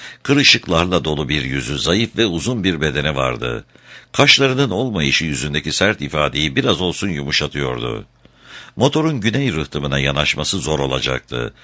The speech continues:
Adanın boşaltılması için sevkiyat yoğun şekilde sürüyordu. General koridorda hızla ilerlerken genç bir kadın doktor ona çarpmamak için yan dönmek zorunda kaldı. Arkalarından sanki formalite icabı bir kızgınlıkla bakıp yoluna devam etti.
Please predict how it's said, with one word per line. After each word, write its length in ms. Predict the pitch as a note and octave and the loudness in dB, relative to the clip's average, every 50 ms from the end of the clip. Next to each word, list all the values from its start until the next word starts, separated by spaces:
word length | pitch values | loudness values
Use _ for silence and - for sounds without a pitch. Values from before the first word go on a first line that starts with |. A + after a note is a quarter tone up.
| - - - _ - | -20 -20 -20 _ 0
Adanın 440 | - F2+ D2+ D2+ C#2+ D#2 F#2 F2 D2+ | 0 0 2 0 -2 -2 -2 0 0
boşaltılması 680 | D#2 D#2 - D#2 D2+ C#2+ - D#2+ D2+ D#2 E2 - - | 0 2 2 2 0 0 -2 -4 -4 -4 -2 -2 -2
için 200 | A2 - - A2+ | 0 0 0 0
sevkiyat 640 | G#2+ - - G2 G#2 F2+ - - G#2+ A2 G#2+ - - | 0 2 2 2 2 0 0 0 0 0 0 0 0
yoğun 300 | D#2+ F#2 A2 C#3+ D3+ C3 | -2 0 0 0 0 0
şekilde 440 | - - F#2 - F2 D#2+ E2+ G2+ | 0 0 0 -2 -4 -2 -2 -2
sürüyordu. 760 | F2+ - D#2+ C#2 C#2+ C#2 C2+ C2 B1+ A#1 A1+ A#1+ A1+ G#1+ - - _ _ _ _ _ - - - - - - _ | -2 -2 -4 -4 -2 0 0 0 -2 -2 -4 -6 -6 -6 -10 -14 _ _ _ _ _ -20 -20 -20 -20 -20 -16 _
General 380 | - G2 A#2 B2+ C#3 D3+ D#3 C#3+ | 4 4 4 6 6 4 4 2
koridorda 540 | - - A#2+ B2 B2 A2 A2+ A2 A2 G2+ A#2 | 2 0 0 0 2 2 2 2 2 2 0
hızla 340 | F#2+ A#2 C#3 B2 G2 E2 C#2+ | 0 0 -2 0 2 2 2
ilerlerken 720 | C#2 B1+ C2+ C2+ C2+ C2 C2+ C#2 C#2 - D#2+ D#2+ E2 D2 | 4 4 2 2 2 2 2 0 0 2 0 0 2 2
genç 300 | D2+ G#2+ B2+ A#2+ - - | 2 2 2 0 0 0
bir 160 | C3 B2+ G#2+ | 0 -2 0
kadın 300 | - G#2 G2+ B2 C3 A#2 | 0 0 0 0 0 0
doktor 300 | F#2+ F#2+ F2+ - - G#2 | 0 -2 -2 -2 -2 0
ona 240 | F2+ D#2 F#2+ G2 F#2 | 0 0 0 0 0
çarpmamak 500 | - - A#2+ - - F#2+ D#2 D#2+ D#2+ D#2 | 2 0 0 0 -2 -2 -2 -2 -4 -4
için 180 | D2+ - G2 G2 | -4 -4 -4 -2
yan 320 | D2+ D2+ F2 G2 G2+ D#2+ | 2 2 2 2 2 0
dönmek 360 | D2+ D2+ C#2 C#2+ E2+ E2+ C#2+ | -2 -2 0 0 -2 -2 0
zorunda 420 | - D#2+ D2+ C#2 D2 C#2 D2 D2+ - | -2 -4 -2 -2 -2 -2 -2 -2 0
kaldı. 520 | D#2 C2+ C2 B1+ A#1+ A1+ A#1+ A#1+ A1 - - - _ _ - - - - - - - - | 0 -2 -2 -2 -2 -4 -4 -6 -6 -8 -12 -20 _ _ -20 -20 -20 -20 -20 -20 -2 4
Arkalarından 640 | A2 B2 C#3+ - D#3 D3+ D3 D3+ C#3+ C3+ D3 C#3 | 4 4 6 6 6 6 6 4 4 2 2 2
sanki 360 | G#2 - - G#2+ A2+ G#2 A2+ A2 | 2 2 0 0 0 0 -2 -2
formalite 560 | - F#2 F2+ F2+ D#2 D#2 E2+ E2+ D#2+ D2+ C#2+ | 0 0 0 2 0 0 0 0 0 0 0
icabı 460 | C#2+ C#2+ - - C#2 D2+ D#2 E2+ D2 | 0 0 2 2 2 2 0 2 0
bir 160 | F2 G2 E2 | 0 0 0
kızgınlıkla 640 | - F#2+ F#2+ D#2 - F2+ F#2 G#2 - - - F2+ D2+ | -2 -4 -4 -2 -4 -2 0 0 0 0 0 0 0
bakıp 260 | E2 - - G#2 - | 0 -2 -2 -4 -2
yoluna 340 | D2+ D#2 C#2+ C#2 D2 D#2+ C#2 | -2 -2 -2 0 0 0 0
devam 320 | C#2 C2+ C2+ C#2 C#2 C2+ | 0 0 0 -2 -2 -2
etti. 500 | C2 C2 B1+ _ - B1 A#1+ A#1 A1 G1+ | -4 -6 -8 _ -8 -8 -8 -6 -8 -10